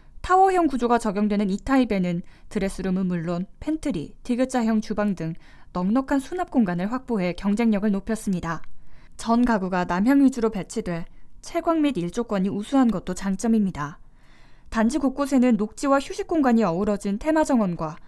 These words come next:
어린이 놀이터 등이 조성되며 어린이집과 유치원도 들어섭니다. 커뮤니티 시설 클럽 자이안에는 피트니스 클럽, 지엑스 룸, 필라테스 룸, 골프 연습장, 스크린 골프,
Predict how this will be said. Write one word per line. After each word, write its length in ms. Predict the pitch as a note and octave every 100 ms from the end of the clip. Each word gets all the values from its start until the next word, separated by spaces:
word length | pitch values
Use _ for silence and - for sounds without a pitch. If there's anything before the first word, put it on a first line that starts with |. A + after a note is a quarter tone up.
| - -
어린이 340 | F3+ G3+ G#3
놀이터 360 | G3 G#3 A3 G#3+
등이 200 | G3 G#3
조성되며 720 | A3 A3 B3+ A3 E3+ D#3 D#3 - - -
어린이집과 680 | - G3+ C4 C4 B3+ B3 G#3
유치원도 520 | A3 - D#4+ D4 B3+
들어섭니다. 680 | A#3+ A3+ A#3+ G#3 F3+ E3+ - - - -
커뮤니티 500 | - F#4 F#4 F4 E4+
시설 300 | C#4 B3+ A3+
클럽 300 | A3+ D4 C#4
자이안에는 760 | - F#3+ G3+ A#3+ G#3+ F#3 F3+ F#3
피트니스 420 | - D#4 D4+ C4+ -
클럽, 420 | F#3+ D#3+ - -
지엑스 320 | - G3+ -
룸, 320 | F#3 A3+ D4+ -
필라테스 460 | D#4+ D#4+ D#4+ C4+ -
룸, 260 | E3 D3+ - -
골프 300 | A#3 A3+ A#3+
연습장, 560 | F#3 - - E3+ D#3 -
스크린 380 | - - D4+
골프, 380 | A3 E3+ - D3+